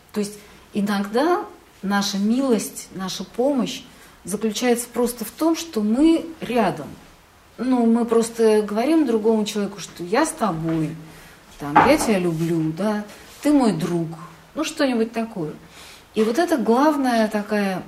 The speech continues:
м, центральная мысль, это такое богословие, можно сказать, которое находится в основании ковчега. Мы никак не можем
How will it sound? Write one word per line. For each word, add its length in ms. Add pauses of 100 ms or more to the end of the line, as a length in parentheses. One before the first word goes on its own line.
(320)
м, 600
центральная 840 (2000)
мысль, 600
это 180
такое 260
богословие, 840
можно 260
сказать, 400 (560)
которое 480
находится 920 (380)
в 60
основании 520
ковчега. 540 (720)
Мы 180
никак 480
не 100
можем 560